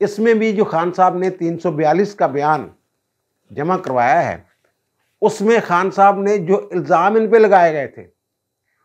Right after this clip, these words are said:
वो कबूल कर लिए हैं। ये कैसी अजीब बात है।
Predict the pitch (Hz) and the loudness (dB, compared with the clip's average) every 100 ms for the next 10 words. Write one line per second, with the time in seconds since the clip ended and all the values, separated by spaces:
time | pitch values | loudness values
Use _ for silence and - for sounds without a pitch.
0 | _ 170 226 - 220 247 254 254 226 214 | _ 0 0 0 0 2 4 2 2 -2
1 | 185 120 _ _ _ _ _ _ _ _ | -4 -6 _ _ _ _ _ _ _ _
2 | 160 190 233 220 254 226 202 160 120 107 | -8 0 2 4 2 2 2 0 0 -8